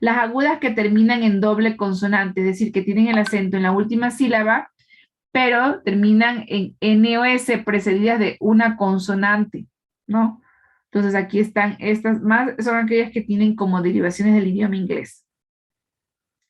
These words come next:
¿Cómo vamos a identificar una palabra aguda? Y por favor aquí también tómenla en foto. Solamente lo que hay que hacer es pronunciarla y fijarnos dónde está la mayor fuerza de voz. Ahí recuerden en la, en,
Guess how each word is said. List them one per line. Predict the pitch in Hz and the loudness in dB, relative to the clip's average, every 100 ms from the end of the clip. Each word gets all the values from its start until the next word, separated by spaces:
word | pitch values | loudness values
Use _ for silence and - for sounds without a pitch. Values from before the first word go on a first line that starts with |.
| - - - - | -20 -20 -20 -8
¿Cómo | 285 330 349 | -2 0 2
vamos | 311 320 | 2 0
a | |
identificar | 254 233 226 220 226 | 0 -2 -4 -2 0
una | 233 220 | 2 2
palabra | 214 196 196 | 2 0 0
aguda? | 190 196 240 - - | 0 0 -2 -2 -4
Y | 214 | -4
por | 214 196 | -2 -2
favor | 190 196 | 0 2
aquí | 208 214 | 0 -4
también | - 196 190 196 180 | -4 -2 -2 -4 -6
tómenla | 202 180 185 190 | -4 -2 0 -2
en | |
foto. | 214 262 254 220 220 - - - _ | 0 -2 0 -2 -2 -8 -20 -20 _
Solamente | - 285 294 285 277 | -2 0 2 0 0
lo | 247 | 0
que | 226 | 0
hay | 233 | 0
que | |
hacer | 247 233 | 0 0
es | 269 | 0
pronunciarla | 269 214 196 196 254 254 269 | 0 -2 -2 -2 0 0 -2
y | 269 | -2
fijarnos | 220 220 214 220 196 | -2 0 2 2 2
dónde | 240 269 302 | 2 0 -2
está | 262 | 0
la | 226 | 0
mayor | 214 208 208 | 2 0 -2
fuerza | 196 196 214 | -2 -4 -2
de | 226 | 0
voz. | 254 | 0
Ahí | 175 196 | 0 -2
recuerden | 202 - 202 208 202 | -4 -2 -2 0 -2
en | 185 | -2
la, | 170 | -4
en, | 175 | -4